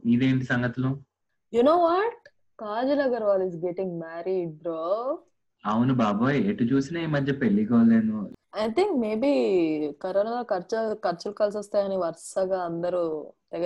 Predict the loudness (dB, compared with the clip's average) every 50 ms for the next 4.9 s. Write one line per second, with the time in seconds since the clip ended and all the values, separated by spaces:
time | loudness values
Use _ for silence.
0 | 0 -2 -2 -4 -6 -8 -8 -10 -12 -12 -12 -14 -16 -14 -14 -12 -12 -12 -12 -14
1 | -16 -18 _ _ _ _ -2 0 2 4 4 4 2 2 -2 -4 -2 -2 0 2
2 | 2 2 2 2 2 0 0 0 0 0 0 2 2 0 0 2 2 2 4 4
3 | 2 2 4 4 4 2 2 -2 -6 -8 -6 -6 -6 -6 -6 -8 -10 -10 _ -20
4 | -20 _ _ _ _ _ _ _ -16 -12 -6 -4 -2 0 2 2 2